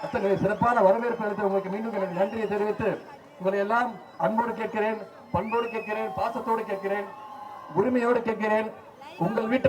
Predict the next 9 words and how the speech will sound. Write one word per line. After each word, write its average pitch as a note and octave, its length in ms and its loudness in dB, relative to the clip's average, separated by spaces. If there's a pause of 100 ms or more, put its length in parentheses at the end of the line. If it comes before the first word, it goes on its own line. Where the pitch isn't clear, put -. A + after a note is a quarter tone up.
பிள்ளையாக A#3 300 2
இருந்து A3 200 -2
கேட்கிறேன், G#3 400 4 (580)
தலைவருடைய A#3 540 6 (180)
மகனாக A3 380 4
இருந்து G#3 220 -4
கேட்கிறேன், G3+ 400 -2 (760)
இன்னும் A3 220 2
பெருமையா A#3 320 2